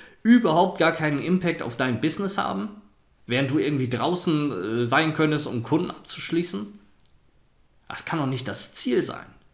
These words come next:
Weder für dein Unternehmen noch für dich als Vertriebler. Denn was du doch willst, sind nachhaltige Skills. Du willst dich doch weiterentwickeln in deiner Vertriebsperformance. Du willst doch diese Skills nutzen, weil sie dir helfen können, zum Beispiel besser zu verkaufen,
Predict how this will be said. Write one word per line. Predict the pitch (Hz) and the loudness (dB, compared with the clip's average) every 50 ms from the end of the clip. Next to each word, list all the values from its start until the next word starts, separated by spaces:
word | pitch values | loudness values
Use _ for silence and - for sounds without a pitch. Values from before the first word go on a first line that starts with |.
| _ _ _ _ - _ | _ _ _ _ -20 _
Weder | - 120 175 226 247 226 220 208 208 202 | 2 4 4 4 6 4 4 4 4 2
für | 202 208 - 156 156 151 135 127 107 - - - - - - - | 0 0 2 4 4 6 6 4 2 -2 -6 -12 -16 -20 -6 0
dein | 131 120 135 120 117 | 2 2 2 0 -2
Unternehmen | 135 131 117 110 110 117 143 185 220 226 208 175 | -4 -2 -2 -2 0 0 0 0 0 -2 -2 -2
noch | 135 139 139 - | -2 -2 -4 -4
für | - - 147 | -4 -4 -2
dich | 123 127 127 - 120 | -2 -2 -2 -2 -4
als | 156 156 - | -6 -6 -4
Vertriebler. | - 160 160 - - 226 226 226 87 67 - | -6 -6 -6 -2 -4 -4 -2 -4 -6 -8 -6
Denn | 98 117 123 135 131 | -4 -4 -4 -2 -2
was | 170 175 - | -2 -4 -2
du | - 190 | -6 -6
doch | 139 131 135 135 | -4 -4 0 2
willst, | 165 214 226 220 - | 4 4 4 2 0
sind | 165 156 147 151 - - - - - | 0 -2 -2 -2 -6 -16 -20 -18 -6
nachhaltige | - 127 165 190 214 - - 190 180 175 175 170 156 156 165 | -2 2 2 2 2 2 0 -2 -2 0 0 -2 0 0 -2
Skills. | 151 - - - 233 - - 123 - - | -2 -2 -4 -6 -4 -4 -4 -4 -4 -4
Du | - 127 117 117 139 | -4 -2 -2 0 2
willst | 214 262 285 - - - - | 2 2 2 0 -2 -4 -4
dich | 143 - - | -6 -4 -4
doch | - 92 - - | -6 -8 -8 -6
weiterentwickeln | - 90 90 95 - 92 - - - - - - 87 - - - - - - - - - - - | -6 -6 -6 -6 -8 -10 -12 -14 -16 -18 -14 -16 -14 -14 -14 -16 -16 -18 -20 -20 -20 -20 -6 0
in | - 165 151 | 2 2 4
deiner | 143 131 117 98 | 4 2 0 -2
Vertriebsperformance. | - - 117 - - 117 - - - - 92 - - - 67 62 - - - | -4 -6 -10 -8 -8 -8 -8 -8 -12 -14 -14 -12 -12 -14 -14 -12 -12 -8 -6
Du | 139 120 123 | -4 0 2
willst | 190 247 247 - - | 2 2 0 0 -4
doch | 165 160 | -4 -2
diese | - 165 143 127 127 120 | -2 -2 -2 -2 -2 -4
Skills | 120 - - 135 127 123 123 - | -4 0 2 2 2 2 0 -2
nutzen, | 123 143 - - 233 - - 113 98 95 92 - - - - - - | 2 2 2 2 2 0 -4 -4 -6 -6 -8 -12 -18 -18 -18 -14 -10
weil | 110 113 165 202 220 | 2 4 4 4 4
sie | - 190 196 180 | 2 -2 -2 -2
dir | 151 120 | 0 0
helfen | 123 139 147 175 175 - 143 123 | 0 0 -2 -2 -2 -2 -4 -2
können, | - 131 120 120 | -2 -2 -2 -2
zum | 117 - 139 143 | -2 -2 -2 -2
Beispiel | 165 196 233 117 - - - 101 | 0 0 0 0 -2 -4 -6 -6
besser | - 95 92 - - 95 | -6 -6 -6 -6 -8 -10
zu | - - | -10 -12
verkaufen, | 98 - - 92 - - 85 92 98 - - 101 95 92 92 | -12 -12 -12 -12 -10 -8 -8 -8 -8 -8 -8 -6 -6 -6 -8